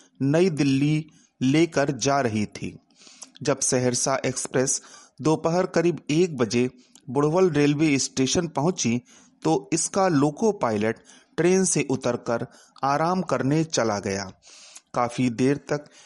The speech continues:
यात्रियों को कुछ समझ नहीं आया कि ट्रेन क्यों खड़ी है। तब उन्होंने रेलवे स्टेशन पर जाकर पूछताछ की।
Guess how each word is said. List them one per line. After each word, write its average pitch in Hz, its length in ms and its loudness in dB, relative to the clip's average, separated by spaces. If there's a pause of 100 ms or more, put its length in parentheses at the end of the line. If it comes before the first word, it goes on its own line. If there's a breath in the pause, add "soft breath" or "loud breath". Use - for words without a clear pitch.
(140 soft breath)
यात्रियों 143 560 0
को 165 200 -2
कुछ 151 200 -2
समझ 165 400 0
नहीं 143 320 2
आया 120 320 0 (400 loud breath)
कि 151 100 -2
ट्रेन 180 400 0
क्यों 180 260 0
खड़ी 123 340 0
है। 113 300 -2 (1000 loud breath)
तब - 240 0
उन्होंने 143 560 2 (280 loud breath)
रेलवे 170 500 4
स्टेशन 147 460 -2
पर 147 180 0
जाकर 127 360 -2
पूछताछ 131 680 -2
की। 98 360 -10